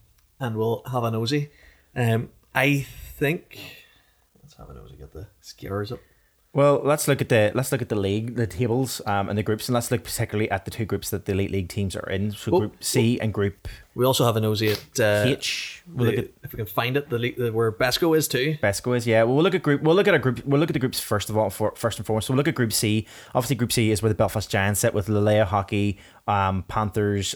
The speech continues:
Speaker 2: Leibrecht, and obviously the Giants.
Speaker 1: Yep.
Speaker 2: So, um, at the moment, the le-, group works, as you mentioned, we have one wi-, we had one wi-, regulation win, and then we've had one overtime loss, which got us an extra point.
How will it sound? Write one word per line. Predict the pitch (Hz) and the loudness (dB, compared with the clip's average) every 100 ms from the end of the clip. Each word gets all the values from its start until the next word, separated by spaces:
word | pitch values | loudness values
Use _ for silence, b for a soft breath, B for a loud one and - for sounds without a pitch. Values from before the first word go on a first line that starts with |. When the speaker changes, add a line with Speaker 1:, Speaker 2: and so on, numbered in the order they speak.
| - | -6
Speaker 2:
Leibrecht, | 107 98 101 101 - - | -2 -2 0 -4 -6 -8
and | 101 95 95 - | -6 -4 -4 -6
obviously | 87 87 90 | -8 -6 -4
the | |
Giants. | 87 113 127 131 - | 0 2 0 -2 -6
Speaker 1:
Yep. | 120 B - | -10 B -6
Speaker 2:
So, | - 123 120 - | 2 4 4 4
um, | 117 117 117 113 110 - - _ - | 6 6 6 4 2 -2 -10 _ -2
at | 135 | 2
the | |
moment, | 151 160 160 - 123 | 4 4 2 -2 0
the | 131 127 | 2 4
le-, | 120 131 | 4 2
group | - 139 139 - | 2 2 0 -8
works, | - - 110 117 - - | -8 -2 2 2 0 -2
as | 101 | 0
you | 120 | 4
mentioned, | 113 107 123 | 4 2 2
we | 113 | 4
have | 110 104 104 | 4 4 2
one | 107 110 | 2 2
wi-, | 104 101 | 2 2
we | 104 | 2
had | 104 104 101 | 2 2 2
one | 110 113 110 - | 2 4 2 0
wi-, | 104 - | 0 0
regulation | 107 104 104 - 107 | 0 2 0 0 0
win, | 101 101 95 | 2 0 0
and | 95 | 0
then | 95 98 | 2 2
we've | 95 | 0
had | - 98 95 98 - | 0 2 2 0 -4
one | 98 101 101 98 B B - | -2 0 0 -2 B B -4
overtime | 101 107 - 101 98 | -2 0 0 0 0
loss, | 104 101 98 104 - | 0 2 2 0 -2
which | 107 | -4
got | - 92 | -2 -2
us | 104 | -2
an | 95 | -2
extra | - - | -4 -8
point. | - 98 92 | -6 -4 -4